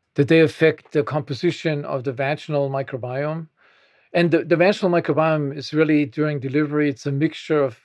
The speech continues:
the gut microbiome and the vaginal. There's both. But that this stress of the pregnant mother would change these microbes. So the infant gets its first inoculus of a compromised microbiome from the mother.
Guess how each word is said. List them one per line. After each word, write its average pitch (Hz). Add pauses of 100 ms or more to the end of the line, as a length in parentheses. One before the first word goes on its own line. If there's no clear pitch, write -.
(120)
the 139
gut 139
microbiome 135
and 131
the 123
vaginal. 123
There's 135
both. 131 (1040)
But 151
that 156
this 165
stress -
of 160
the 143
pregnant 143
mother 143
would 131
change 156 (120)
these -
microbes. 143 (540)
So 151
the 147
infant 175
gets -
its -
first -
inoculus 139
of 143
a 135
compromised 131
microbiome 123
from 123
the 120
mother. 147